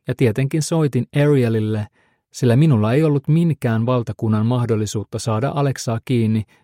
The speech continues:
muuten kuin Arielin kautta. Sama tunne palleaan osuneesta nyrkin iskusta, jonka olin kokenut isäni kuolemaa ja Aleksan petosta seuranneina päivinä, palasi.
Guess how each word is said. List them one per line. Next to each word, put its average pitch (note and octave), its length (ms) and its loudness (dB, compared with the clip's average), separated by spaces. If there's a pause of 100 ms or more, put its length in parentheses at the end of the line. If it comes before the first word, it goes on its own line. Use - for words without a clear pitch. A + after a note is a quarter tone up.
(120)
muuten A2 320 -2
kuin C3 260 -2
Arielin B2 540 0
kautta. - 580 -6 (1040)
Sama E3+ 300 2
tunne D#3+ 280 2 (100)
palleaan B2 580 0
osuneesta A2+ 600 -2
nyrkin B2+ 440 0
iskusta, A2+ 600 -6 (500)
jonka G#2 240 -2
olin A#2+ 160 0
kokenut A#2 420 -2
isäni A#2+ 400 -2
kuolemaa G#2 640 -2 (300)
ja A2 100 -4
Aleksan B2 480 0
petosta A#2+ 380 -4
seuranneina G#2 680 -2
päivinä, G2+ 480 -2 (340)
palasi. F#2 560 -8